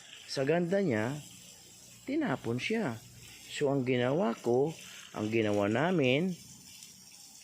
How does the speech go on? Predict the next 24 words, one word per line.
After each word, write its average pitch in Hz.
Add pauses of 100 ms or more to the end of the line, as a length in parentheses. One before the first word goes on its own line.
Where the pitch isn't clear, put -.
(320)
kinuha 143
namin 135
at 120
kinarga 107
namin 135
sa -
van. 110 (1040)
Yung 135
van 135
namin 139
niya, 147
hindi 113
na 110
maisara 104
dahil 95
sa 101
laki 87
niya 107
eh. 82 (960)
So -
now, 123 (560)
nandito 107
ako, 113
nagdidilig. 101